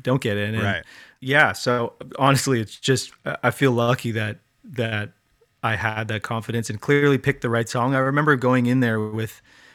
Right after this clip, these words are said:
Speaker 1: um, because <laughs> at the time I was playing, like,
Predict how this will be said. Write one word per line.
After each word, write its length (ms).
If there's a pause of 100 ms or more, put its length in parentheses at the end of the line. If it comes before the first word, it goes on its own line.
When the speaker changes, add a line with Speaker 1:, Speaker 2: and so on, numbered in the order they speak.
(360)
Speaker 1:
um, 400 (520)
because 400 (100)
<laughs> 100
at 200
the 80
time 380
I 80
was 140
playing, 320
like, 280